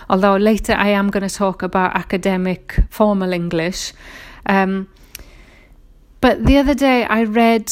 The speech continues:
that you can't help people until they realise they have a problem.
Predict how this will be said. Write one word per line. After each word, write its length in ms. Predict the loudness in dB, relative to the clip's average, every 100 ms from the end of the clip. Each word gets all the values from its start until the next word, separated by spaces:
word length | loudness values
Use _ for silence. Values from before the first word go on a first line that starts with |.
| -2
that 300 | -2 -2 -6 _
you 180 | -8 -8
can't 460 | 0 2 2 -2
help 440 | -6 2 2 2 -2
people 500 | -2 -2 -2 -2 0
until 400 | -2 0 0 2
they 160 | 0
realise 540 | 2 2 2 0 -2 0
they 120 | -2
have 220 | 0 -2
a 60 | -4
problem. 880 | 0 0 0 0 0 0 -4 -10